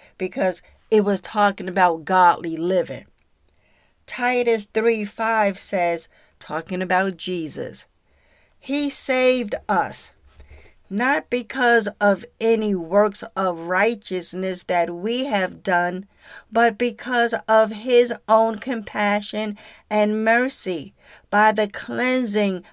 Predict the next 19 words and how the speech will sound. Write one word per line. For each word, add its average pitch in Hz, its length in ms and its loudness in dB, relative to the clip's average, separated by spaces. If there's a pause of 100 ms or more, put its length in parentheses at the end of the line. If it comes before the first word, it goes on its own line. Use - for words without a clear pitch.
(180)
of 226 460 0
the 226 100 8
new 214 240 0
birth, 240 540 0 (460)
spir-, 254 640 -2 (320)
spiritual 233 960 0
transformation, 233 1200 -4 (440)
regeneration, 233 1400 -2 (320)
and 226 260 2
renewing 226 680 0
by 220 240 6
the 214 180 4
Holy 226 520 0
Spirit, 220 680 0 (460)
whom 269 300 2
he 262 280 -2
poured 262 640 2 (100)
out 226 340 0
richly 226 880 -4